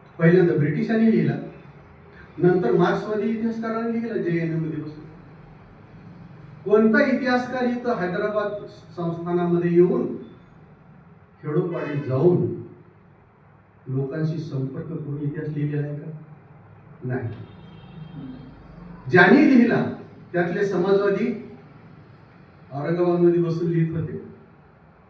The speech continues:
काँग्रेसवाले त्यांच्या त्यांच्या तंबूत बसून लिहित होते, आणि ज्याचे कपडेही फाटले नाहीत,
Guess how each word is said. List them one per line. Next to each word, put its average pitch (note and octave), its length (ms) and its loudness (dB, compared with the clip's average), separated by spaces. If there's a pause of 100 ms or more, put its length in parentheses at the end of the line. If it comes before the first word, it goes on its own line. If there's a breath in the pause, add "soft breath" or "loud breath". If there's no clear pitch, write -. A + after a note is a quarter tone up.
(440)
काँग्रेसवाले F#3+ 1000 -2 (320)
त्यांच्या C#3+ 300 -6
त्यांच्या E3+ 560 -4 (180)
तंबूत E3 260 -2
बसून D#3+ 280 -6
लिहित C#3 320 -4
होते, - 280 -12 (1160)
आणि - 400 0
ज्याचे A3+ 440 -2
कपडेही A3 680 0
फाटले G#3 320 -2
नाहीत, F#3+ 340 -2